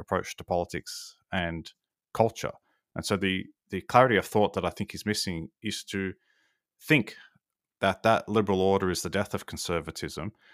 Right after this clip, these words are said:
which I think goes to your confidence point. I mean, I don't, that's, that's so defeatist. I mean, why would you bother being a conservative if you can't survive in a state that's not,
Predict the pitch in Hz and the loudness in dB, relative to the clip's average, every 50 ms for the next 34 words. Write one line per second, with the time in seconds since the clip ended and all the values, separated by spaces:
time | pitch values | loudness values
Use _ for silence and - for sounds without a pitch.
0 | _ _ _ - - - - - - 160 156 - 123 104 - - - 90 - - | _ _ _ -8 0 4 4 4 4 4 4 6 6 6 6 4 0 -2 -2 0
1 | - 101 101 - - 95 73 - - - _ - - 69 - - - 90 92 95 | 0 0 0 0 -2 -4 -4 -4 -6 -12 _ -8 -8 -6 -6 -6 -6 0 2 4
2 | 98 98 - 104 104 101 - _ - 107 - - - - - - - - - 101 | 4 6 6 4 2 2 0 _ 0 0 0 0 -8 -6 -6 -8 -8 -2 -2 -2
3 | - - - - 110 110 107 - - - - 101 110 92 - - - - - 82 | -2 -2 -2 2 2 2 2 2 -2 -4 -2 -2 -2 -2 -4 -8 -10 -8 -6 -4
4 | 82 87 92 92 90 82 - _ _ _ - - _ _ - 92 98 104 107 104 | -4 -2 -2 -2 -4 -4 -6 _ _ _ -20 -20 _ _ 2 4 6 6 6 4
5 | 98 92 73 - 95 92 85 85 92 92 85 - - - - - - 92 90 90 | 2 -2 0 2 0 0 2 0 0 0 -2 -4 -8 -8 -8 -2 0 0 0 0
6 | 92 - - 92 82 78 78 82 82 - - 104 95 - - - 98 92 - - | -2 -8 -4 -6 -6 -4 -6 -10 -12 -8 -6 -6 -6 -6 -4 -4 -2 -2 -2 -4
7 | - - 78 87 90 90 87 82 82 82 78 - - - 90 76 - - - 80 | -8 -8 -4 -2 0 0 0 0 -2 -6 -6 -6 -2 -2 -2 -2 -2 -6 -8 -8
8 | - - - 90 82 - | -8 -4 -2 -2 -2 -2